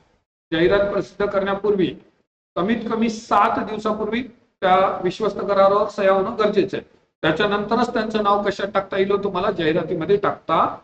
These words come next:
येईल. पुढं आता ठेवीचा विमा घेणे, उतरविणे. ठेवीचा विमा उतरविणे आवश्यक असल्याने कंपनीला कं-, विमा कंपनी बरोबर करार करावा लागतो.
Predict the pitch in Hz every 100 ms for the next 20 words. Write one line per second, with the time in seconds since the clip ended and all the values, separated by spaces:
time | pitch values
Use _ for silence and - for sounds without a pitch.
0 | _ 175 175 - - - _ _ 240 185
1 | - - - _ 165 - 196 - - 185
2 | 196 220 214 226 214 214 175 190 208 208
3 | 185 190 202 196 190 208 196 196 190 190
4 | - _ _ _ _ 202 202 233 - 262
5 | 226 220 226 208 - 220 214 214 170 -
6 | - _ _ 160 220 233 269 233 214 180
7 | 175 156 180 185 - _ _ 202 202 -
8 | 226 240 233 247 240 - - _ 190 190
9 | - 180 196 240 226 208 220 208 202 208
10 | 196 208 196 180 175 208 214 208 185 175
11 | 160 151 147 143 - 151 -